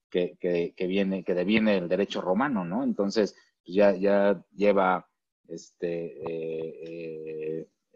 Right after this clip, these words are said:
llegando a los dos mil años, bueno, po-, poquito menos, este, eh, la,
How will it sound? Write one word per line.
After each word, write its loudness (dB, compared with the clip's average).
llegando 4
a 6
los 2
dos 2
mil 6
años, 0
bueno, 2
po-, -6
poquito 2
menos, 2
este, -2
eh, 0
la, 0